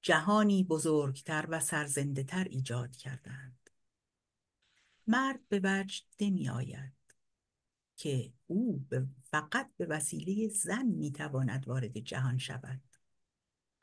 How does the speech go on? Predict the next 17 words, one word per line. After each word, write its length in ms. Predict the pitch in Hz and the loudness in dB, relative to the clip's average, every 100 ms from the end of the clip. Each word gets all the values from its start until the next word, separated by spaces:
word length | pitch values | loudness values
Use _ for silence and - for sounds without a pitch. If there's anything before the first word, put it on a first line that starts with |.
| _ _ _ - | _ _ _ -2
او 160 | 233 | 2
نمی‌خواهد 720 | 226 269 269 - 170 151 151 | 2 0 -4 -8 -6 -6 -8
که 140 | - 175 | -4 0
زن 300 | 175 170 165 | 2 2 0
توانا 580 | 180 160 160 151 165 165 | 0 2 4 4 2 2
در 240 | 160 156 | 2 4
نور 380 | 151 165 165 156 | 2 2 0 -4
ایستاده 600 | 156 147 - 170 156 165 | -4 0 4 4 4 4
باشد. 480 | 160 143 - 139 139 - | 4 4 2 0 0 -4
بهتر 380 | 143 127 - 110 | -2 -2 -2 -4
است 260 | 135 - - | -4 -6 -6
که 80 | |
او 160 | - 131 | -4 -2
ناتوان 520 | 151 143 143 147 185 | -2 -2 -2 0 0
در 160 | 208 196 | 2 2
سایه 400 | - 208 202 277 | 4 4 4 6
بماند. 580 | 269 165 139 110 95 | 4 4 2 0 -4